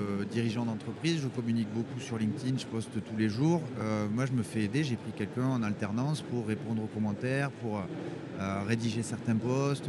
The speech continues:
pour, euh, gérer toute la, la, la publication. On fait toutes les publis en avance, après c'est eux qui les publient. Est-ce qu'aujourd'hui, dans le, le B T P, vous en connaissez, euh, qui font ça ? Euh, est-ce que c'est, c'est pas quelque chose à prévoir, un service à apporter aussi peut-être ?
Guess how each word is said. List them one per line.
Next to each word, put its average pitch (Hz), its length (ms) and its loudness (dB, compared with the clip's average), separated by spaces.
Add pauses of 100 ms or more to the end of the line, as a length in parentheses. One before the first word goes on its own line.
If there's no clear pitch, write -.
(120)
pour, 113 200 0
euh, 107 100 4 (380)
gérer 123 340 0
toute 117 220 -10
la, 107 140 0
la, 101 220 0
la 104 100 0
publication. 123 720 0
On 143 60 2
fait 120 120 -4
toutes - 220 -6
les 123 80 2
publis 123 260 0
en 117 80 4
avance, 120 320 -2
après - 200 -4
c'est 120 120 -4
eux 110 100 -2
qui - 80 -8
les 104 80 0
publient. 123 300 2
Est-ce 165 140 2
qu'aujourd'hui, 135 480 0
dans 156 140 4
le, 117 260 4
le 120 100 2
B 127 180 0
T 131 100 0
P, 160 120 2
vous 156 140 0
en 123 80 2
connaissez, 131 560 0 (580)
euh, 113 140 4
qui 127 160 -2
font 123 240 0
ça ? 135 240 4
Euh, 135 400 2
est-ce 113 140 -4
que 123 100 -2
c'est, 117 280 2
c'est 113 140 -2
pas 123 160 -6
quelque 123 220 -6
chose 123 160 0
à 117 40 -2
prévoir, 123 520 0
un 127 40 2
service 117 400 -4
à 117 60 -4
apporter 123 380 -6
aussi 139 240 -4
peut-être ? 131 340 -4